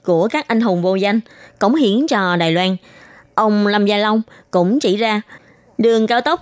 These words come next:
có ý nghĩa quan trọng cho sự phát triển của Đài Loan. Cùng với sự thay đổi của thời đại, các đường quốc lộ không còn là những công trình bằng bê tông cứng nhắc,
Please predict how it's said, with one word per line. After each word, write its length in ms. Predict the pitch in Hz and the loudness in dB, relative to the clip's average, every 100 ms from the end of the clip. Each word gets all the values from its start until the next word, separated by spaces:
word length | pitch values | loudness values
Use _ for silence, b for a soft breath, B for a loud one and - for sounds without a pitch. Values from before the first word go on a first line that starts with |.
| 262 | -4
có 140 | 277 330 | -4 -2
ý 120 | 339 | 0
nghĩa 200 | 226 190 | 0 0
quan 240 | 254 214 | 0 -2
trọng 320 | 202 170 180 | 0 -2 -4
cho 340 | 170 196 185 185 | -4 -2 -2 -2
sự 180 | 196 175 | -2 -2
phát 180 | 294 | -2
triển 260 | 233 170 226 | -2 0 0
của 240 | 196 165 | 0 0
Đài 140 | 220 160 | 0 -2
Loan. 280 | 170 185 185 B B B B | 0 -2 -4 B B B B
Cùng 220 | 240 226 226 | -2 0 0
với 120 | 311 | 0
sự 160 | 233 | -2
thay 160 | 214 208 | -2 0
đổi 280 | 185 160 262 | 0 -2 -2
của 260 | 180 170 | 0 0
thời 200 | 262 196 | 0 -2
đại, 320 | 156 156 165 - B B B B | -2 -2 -4 -6 B B B B
các 200 | 269 370 | -4 -2
đường 180 | 226 190 | 0 0
quốc 140 | 262 | -2
lộ 260 | 185 170 170 | -2 -2 -2
không 220 | 220 196 | -2 -2
còn 260 | 190 170 165 | -2 -2 -2
là 260 | 170 165 | -2 -2
những 260 | 160 160 208 | -2 -2 -2
công 160 | 254 202 | -2 0
trình 240 | 175 165 | -2 -2
bằng 240 | 165 160 | -2 -2
bê 120 | 175 185 | -2 -2
tông 240 | 185 180 | -2 0
cứng 160 | 202 277 | 0 -2
nhắc, 200 | 339 | -4